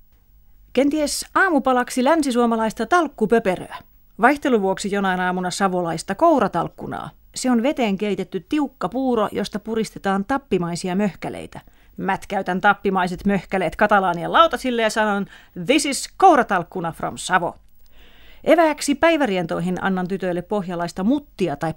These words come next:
pepua, jos ette tiedä, mutin ja pepun ero on veden lämpötilassa. Mutti tehdään kuumaan veteen, pepu kylmään. Molempien maku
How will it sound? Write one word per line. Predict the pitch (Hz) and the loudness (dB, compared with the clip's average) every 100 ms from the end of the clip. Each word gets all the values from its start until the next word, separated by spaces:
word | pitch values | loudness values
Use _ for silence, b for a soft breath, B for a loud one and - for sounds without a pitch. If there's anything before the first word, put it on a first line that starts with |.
| - | -2
pepua, | 214 - 160 - b b b b b - | -2 -2 -6 -6 b b b b b -14
jos | 180 180 175 | -6 -4 -4
ette | 170 170 | -4 -2
tiedä, | 196 175 170 | 0 0 -2
mutin | - 202 226 208 170 | 0 2 2 0 0
ja | 160 | -2
pepun | - 226 - 156 151 - - | -2 -4 -2 -4 -6 -8 -6
ero | 190 170 - | -4 -4 -4
on | 175 | -2
veden | 190 175 160 | -2 -2 -2
lämpötilassa. | 175 165 - 131 - - - b b b b - | -2 -4 -6 -10 -10 -12 -14 b b b b 2
Mutti | 220 262 - 277 | 4 2 0 0
tehdään | 190 175 175 | 0 -2 -2
kuumaan | 240 277 262 247 | 0 2 4 2
veteen, | 247 247 240 - - | 2 2 0 -2 -2
pepu | 302 294 233 202 | -2 0 -2 -2
kylmään. | - 240 170 156 - 151 - | 0 2 0 -4 -10 -12 -10
Molempien | - 285 320 208 170 | 0 2 4 2 0
maku | 180 202 196 | -2 -2 -2